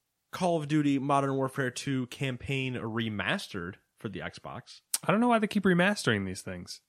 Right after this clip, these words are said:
Speaker 1: Because people pay for them.
Speaker 2: That's a fair point.
Speaker 1: Streets of Rage four for the Switch. War Torn Dreams on the Switch. And Gun Crazy on the Switch.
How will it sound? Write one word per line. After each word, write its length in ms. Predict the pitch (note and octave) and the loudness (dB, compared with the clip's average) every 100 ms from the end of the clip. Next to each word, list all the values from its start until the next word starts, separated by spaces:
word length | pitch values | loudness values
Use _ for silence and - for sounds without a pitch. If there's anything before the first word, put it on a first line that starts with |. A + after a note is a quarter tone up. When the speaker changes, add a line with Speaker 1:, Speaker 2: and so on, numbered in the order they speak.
| _ _ | _ _
Speaker 1:
Because 420 | F2+ - G#2 G2 - | -12 -6 -4 -4 -8
people 320 | - B2+ D3+ C3+ | -6 -4 -2 -4
pay 220 | - F#2+ | -4 -8
for 160 | - | -8
them. 180 | B1 A1 - _ _ _ _ _ _ _ _ _ _ - | -14 -14 -20 _ _ _ _ _ _ _ _ _ _ 0
Speaker 2:
That's 180 | B2+ D#3 | 2 4
a 60 | |
fair 200 | D3 D3 | 6 6
point. 340 | C#3+ D3+ G#2+ - _ _ _ _ _ _ - - _ _ _ _ _ _ _ | 6 4 4 0 _ _ _ _ _ _ -20 -20 _ _ _ _ _ _ _
Speaker 1:
Streets 440 | - - E3+ - | -6 0 0 2
of 100 | B2+ | 0
Rage 320 | B2+ B2 A#2 | 2 2 0
four 480 | - C3 A2+ A#2 E3 - | 0 4 4 4 0 -6
for 160 | - | -4
the 80 | A2+ | -2
Switch. 500 | G#2+ G2+ G2 - - - _ - | -2 -2 -2 -2 -10 -12 _ -2
War 260 | B2+ D#3+ D#3 | 6 6 6
Torn 360 | - D3+ C3 | 2 2 2
Dreams 580 | A2+ A2+ D#3+ F#3+ D3 G#2+ | 0 0 0 0 -2 -2
on 140 | G#2+ G2+ | -4 -6
the 60 | |
Switch. 420 | - - A#2 C3 - | -6 -6 -6 -4 -4
And 320 | E3+ E3+ C3 | -2 -2 -2
Gun 320 | D3 E3+ D#3+ | 0 0 0
Crazy 680 | - - E3+ G#3 C#3+ G#2+ - _ _ _ _ _ _ _ _ _ _ | -6 0 2 2 -2 -6 -8 _ _ _ _ _ _ _ _ _ _
on 300 | A2 A#2+ A#2+ | -4 -4 -4
the 120 | A#2 A#2+ | -4 -4
Switch. 680 | - - A#2 - - - | -4 -4 -4 -4 -8 -12